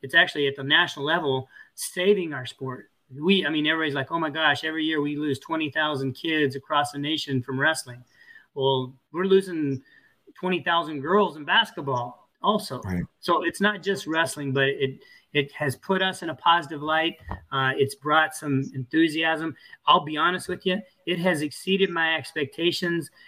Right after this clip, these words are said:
Speaker 1: at every turn, including the amount of work that it takes to, to manage.
Speaker 2: <laughs> Is, is there, so New York, for example, is, the state is adding girls wrestling, um,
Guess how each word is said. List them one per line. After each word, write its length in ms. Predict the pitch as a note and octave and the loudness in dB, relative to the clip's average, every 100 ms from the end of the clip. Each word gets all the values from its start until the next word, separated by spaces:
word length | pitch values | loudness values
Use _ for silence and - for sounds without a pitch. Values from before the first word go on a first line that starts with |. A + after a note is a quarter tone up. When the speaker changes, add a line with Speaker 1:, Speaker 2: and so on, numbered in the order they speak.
| - | -10
Speaker 1:
at 140 | D3 C#3 | -2 0
every 260 | D3 D#3 | 0 -2
turn, 400 | C3 D3+ B2 B2+ - _ _ _ _ _ | -4 -2 -2 -4 -12 _ _ _ _ _
including 680 | E3+ D3+ - F#3+ G#3 G#3 G3+ | 0 0 0 0 2 2 -2
the 80 | E3+ | -4
amount 340 | D3+ D#3 E3 | -2 0 0
of 80 | D#3+ | 0
work 220 | D#3 C#3 | -2 -2
that 100 | C#3+ | 0
it 120 | C3+ B2+ | -2 -2
takes 300 | D3 C3 - | -4 -4 -6
to, 180 | - - - | -12 -10 -6
to 160 | D3 B2+ | -4 0
manage. 360 | E3 C#3 C#3 B2+ - F3 - C#3 - - - | 0 0 0 -2 0 -4 -4 -10 -6 -4 0
Speaker 2:
<laughs> 20 | F3 - F3+ - - - - - - | 0 0 -2 -4 -6 -14 -12 -14 -6
Is, 320 | E3+ F3+ G3 - _ | 2 2 2 -4 _
is 260 | - G#3 F#3+ | -2 0 0
there, 420 | A3 C4 C4 - _ G3 F#3+ - | -2 0 -2 -4 _ -6 -6 -8
so 260 | - G#3+ | -2 0
New 180 | F#3+ G#3 | 2 -2
York, 480 | G3 G3+ G3 D3+ - - - | -2 0 0 0 -4 -18 -16
for 200 | B2 D3+ | -4 2
example, 560 | C#3+ B2 C3 B2 B2 A#2 | 2 2 0 0 0 0
is, 160 | A2+ A#2 - | 0 -4 -4
the 260 | B2 A#2 A#2 | -2 0 0
state 460 | - B2+ B2 B2 | 0 0 0 -2
is 180 | B2 A#2 - | -6 -8 -2
adding 640 | C3 C3 B2 A#2 A2+ - - A2 | 0 0 -2 -4 -6 -8 -16 -6
girls 360 | A#2+ C3 A#2 | 2 2 2
wrestling, 720 | A2+ A2 A2 A#2+ A2+ A2 G#2+ - _ _ _ _ - | 0 0 0 0 0 0 0 -6 _ _ _ _ -4
um, 640 | A#2+ A2 G#2 F#2+ F#2+ | 0 0 -2 -4 -10